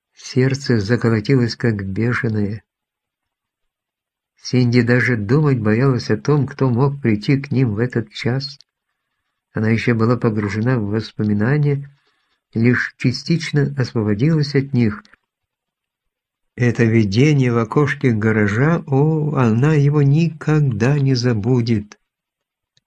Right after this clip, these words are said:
Как и то, что выглядело тёмным пятном в нижней части снимка, где красовались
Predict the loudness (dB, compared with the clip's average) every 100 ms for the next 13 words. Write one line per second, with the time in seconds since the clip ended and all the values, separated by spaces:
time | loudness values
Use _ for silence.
0 | -6 0 0 4 2 2 2 2 2 0
1 | 0 2 2 2 2 2 2 2 2 2
2 | 2 2 2 2 0 2 4 4 4 2
3 | 2 2 4 2 2 0 0 0 0 0
4 | 0 0 0 2 4 2 2 2 2 0
5 | 2 0 2 2 2 2 0